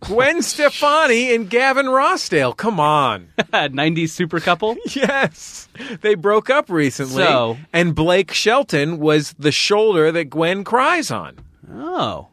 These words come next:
Speaker 1: They're co-stars of, I wanna say The Voice, but it could be America's Got Talent or something.
Speaker 2: Huh. Boy, th-, you know what? I don't wanna get,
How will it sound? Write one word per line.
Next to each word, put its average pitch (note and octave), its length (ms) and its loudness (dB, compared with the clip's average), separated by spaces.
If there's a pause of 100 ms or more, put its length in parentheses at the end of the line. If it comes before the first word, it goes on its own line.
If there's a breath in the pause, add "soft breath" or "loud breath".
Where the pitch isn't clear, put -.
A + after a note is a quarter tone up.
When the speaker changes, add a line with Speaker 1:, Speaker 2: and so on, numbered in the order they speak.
Speaker 1:
They're G#3 200 -2
co-stars G#3+ 880 0
of, G3+ 400 -2
I G3 100 0
wanna A#3 320 -2
say C4 220 -4
The B3+ 100 -2
Voice, C#4+ 320 -4
but C#3+ 180 -2
it C#3 120 -6
could E3+ 180 -2
be G3 160 0
America's G3+ 520 -2
Got A#3 200 -2
Talent C4 400 -2
or A2 60 -4
something. E2+ 460 -16 (100)
Speaker 2:
Huh. F3+ 460 -2 (840)
Boy, D3+ 260 0
th-, F3 220 -4
you E3 200 -2
know G3 200 2
what? G#3 240 0 (1000)
I F3 160 -2
don't E3 140 0
wanna B2 200 -6
get, A2 240 -14